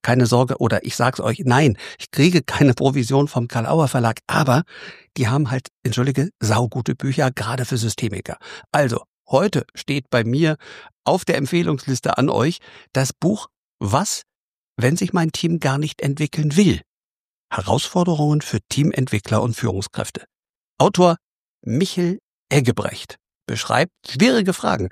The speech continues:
Wohin soll eine Entwicklung überhaupt gehen und wer bestimmt die Richtung bei einem Team? Und was mache ich, wenn mir ein Team abwehrend gegenübersteht?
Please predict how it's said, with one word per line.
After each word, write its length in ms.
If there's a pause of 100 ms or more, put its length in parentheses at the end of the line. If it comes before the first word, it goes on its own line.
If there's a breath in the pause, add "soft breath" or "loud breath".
(180 loud breath)
Wohin 340
soll 180
eine 240
Entwicklung 460
überhaupt 300 (100)
gehen 240
und 120
wer 120
bestimmt 340
die 80
Richtung 640
bei 120
einem 220
Team? 300 (400 loud breath)
Und 280 (180)
was 180
mache 200
ich, 260 (120)
wenn 160
mir 160
ein 180
Team 260 (100)
abwehrend 600
gegenübersteht? 800